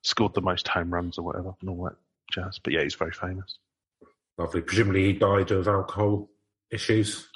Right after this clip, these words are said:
Speaker 2: like everyone in those days.
Speaker 1: Um, I'm not sure, actually. I think he lived to a reasonably decent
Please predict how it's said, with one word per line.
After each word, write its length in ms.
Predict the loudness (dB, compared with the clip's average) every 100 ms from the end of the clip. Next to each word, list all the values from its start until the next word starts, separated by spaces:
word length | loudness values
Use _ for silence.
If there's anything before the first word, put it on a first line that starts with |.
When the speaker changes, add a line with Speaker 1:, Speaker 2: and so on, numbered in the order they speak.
| -6
Speaker 2:
like 320 | 0 0 -2 -12 _ 0
everyone 460 | 2 2 2 2
in 80 | 2
those 240 | 2 2
days. 340 | 2 0 -2 -8 _ _ _ _ _ 2
Speaker 1:
Um, 260 | 6 6 6
I'm 120 | 4
not 140 | 4
sure, 240 | 2 2 2
actually. 320 | 0 0 0
I 20 | 0
think 160 | -2
he 200 | -2 -4
lived 320 | -4 -2 -2 -2
to 120 | -4
a 40 | -4
reasonably 680 | -2 4 4 2 0 0
decent 400 | 0 0 -2 -2